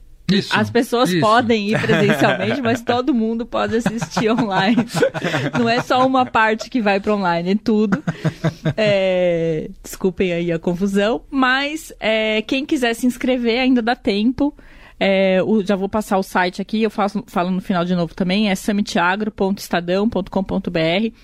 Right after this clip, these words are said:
Speaker 2: Vai acontecer lá no masp, na Avenida Paulista.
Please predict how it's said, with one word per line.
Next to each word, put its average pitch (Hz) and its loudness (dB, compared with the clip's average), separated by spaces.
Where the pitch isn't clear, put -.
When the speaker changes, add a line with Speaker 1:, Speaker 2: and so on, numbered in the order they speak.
Speaker 2:
Vai 202 0
acontecer 202 -2
lá 185 2
no 233 4
masp, 202 0
na 175 0
Avenida 170 -2
Paulista. 180 -2